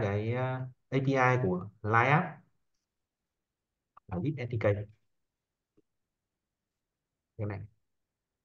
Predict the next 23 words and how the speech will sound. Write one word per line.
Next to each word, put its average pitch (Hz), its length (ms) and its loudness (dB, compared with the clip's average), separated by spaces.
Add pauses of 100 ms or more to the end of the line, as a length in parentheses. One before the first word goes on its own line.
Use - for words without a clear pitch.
(1120)
Làm 107 80 -2
sao 131 160 2
để 120 100 4
ứng 110 140 4
dụng 165 160 4
của 98 100 0
họ 123 180 2
có 113 80 2
thể 135 120 2
là, 98 180 -2
là 98 220 -4
tương 131 160 -2
tác 156 180 8
với 117 100 2
cả, 90 320 0 (140)
ừ, 107 140 -2 (1600)
tài 110 100 0
khoản 104 180 0
Line 110 220 6
của 98 60 -2
khách 143 120 0
hàng 98 240 -2 (280)
và 101 160 -6